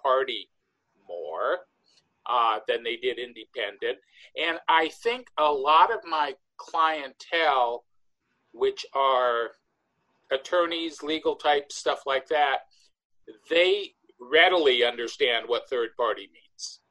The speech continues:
So it was third party observation and comment on all floor covering issues, problems, and complaints.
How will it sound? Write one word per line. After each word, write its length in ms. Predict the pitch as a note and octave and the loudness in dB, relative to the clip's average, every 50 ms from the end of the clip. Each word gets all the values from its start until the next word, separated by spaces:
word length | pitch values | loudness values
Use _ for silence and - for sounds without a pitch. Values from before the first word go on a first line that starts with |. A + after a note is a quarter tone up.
| _ _ _ _ _ _ _ _ _ | _ _ _ _ _ _ _ _ _
So 260 | _ - C3 C3 C3 | _ 0 2 4 4
it 120 | C3+ C3 - | 4 2 0
was 240 | C3 C3 - - - | -4 -6 -6 -6 -6
third 360 | - E3+ F3+ F#3+ F#3+ F#3+ - _ | -2 0 2 2 0 -2 -4 _
party 460 | - E3+ E3+ E3+ E3+ E3+ E3 E3 D#3+ | 0 0 2 0 0 -2 -2 0 2
observation 760 | D3+ D#3+ D#3+ - - F3 D#3 D#3 D#3 D#3 D3 - E3 D3 D3 | 2 0 0 -2 -8 -8 -4 -4 -4 -4 -4 -8 -10 -10 -10
and 160 | C#3 C#3 - | -12 -12 -4
comment 500 | - D3 D3 D3 D3 D3+ D3 D3 D3 C#3+ | 0 2 2 2 0 -2 -8 -10 -8 -8
on 140 | C3 B2+ C3 | -8 -6 -4
all 140 | C3 C#3 | -6 -6
floor 260 | C3+ - C#3+ C3+ C3+ - | -6 -4 -4 -4 -4 -4
covering 340 | - D#3 C3 C3+ C#3 C3 | -6 -8 -6 -6 -8 -8
issues, 380 | C3+ C3+ C3 - - C3+ C3 - | -8 -10 -10 -10 -12 -12 -12 -10
problems, 420 | _ C#3 C3 C3 C3 C3+ C3+ - | _ -2 0 0 0 -4 -10 -18
and 160 | - C3 C3+ _ | -18 -20 -20 _
complaints. 680 | - - _ - C3+ C3 C#3+ D3 _ - - - - | -20 -18 _ -6 -6 -6 -6 -8 _ -18 -20 -20 -20